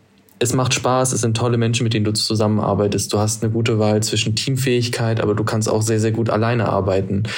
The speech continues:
Ähm, du hast viele verrückte Menschen, mit denen du zusammenarbeitest, die einfach lustig und unterhaltsam sind.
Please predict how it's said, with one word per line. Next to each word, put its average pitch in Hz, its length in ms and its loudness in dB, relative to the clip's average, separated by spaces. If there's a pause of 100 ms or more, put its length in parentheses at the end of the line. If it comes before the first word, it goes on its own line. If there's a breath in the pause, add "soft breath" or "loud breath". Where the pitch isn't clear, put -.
(300 loud breath)
Ähm, 104 380 2
du 110 120 0
hast 110 280 0
viele 143 240 2
verrückte 120 380 0
Menschen, 113 280 0
mit 98 100 0
denen 98 120 2
du 98 100 0
zusammenarbeitest, 101 840 2
die 104 80 0
einfach 107 420 0
lustig 113 460 0
und 101 120 2
unterhaltsam 104 580 2
sind. 98 240 2